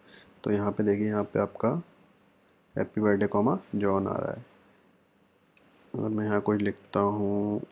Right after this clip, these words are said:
राजेंद्र, तो यहाँ पे आएगा happy birthday राजेंद्र। तो यही हमारा challenge था जो कि हम complete कर चुके हैं। अगर आप लोगों ने complete कर लिया है तो बहुत अच्छी बात है, और आप compare भी कर सकते हैं कि आपने क्या करा है और मैंने क्या करा है।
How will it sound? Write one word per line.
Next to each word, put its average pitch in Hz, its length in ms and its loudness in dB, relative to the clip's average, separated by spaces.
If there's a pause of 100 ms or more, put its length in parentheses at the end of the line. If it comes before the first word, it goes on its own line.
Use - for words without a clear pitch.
(760)
राजेंद्र, 101 720 2 (240)
तो 104 60 0
यहाँ 104 180 -2
पे 104 120 -2
आएगा 104 240 0
happy 101 200 -2
birthday 104 280 0 (260)
राजेंद्र। 92 460 -2 (760)
तो 113 400 2
यही 113 240 6
हमारा 113 340 4
challenge 101 460 2
था 127 240 0 (760)
जो 104 140 2
कि 110 120 0
हम 110 120 0
complete 107 380 0
कर 101 180 4
चुके 101 300 2
हैं। 123 260 0 (100)
अगर 107 340 0 (640)
आप 107 280 0
लोगों 110 180 4
ने 113 80 2
complete 110 400 2
कर 107 120 2
लिया 107 220 2
है 107 60 2
तो 110 100 -2
बहुत 107 300 0
अच्छी 110 260 -2
बात 107 300 0
है, 135 160 0
और 101 340 2
आप 104 200 0
compare 104 340 2
भी 113 120 2
कर 107 140 2
सकते - 300 -2
हैं 107 100 -2
कि 110 60 0
आपने 104 260 -2
क्या 107 220 -2
करा 101 200 0
है 101 100 2
और 104 60 0
मैंने 104 280 -2
क्या 101 120 -2
करा 101 240 -2
है। 135 100 -6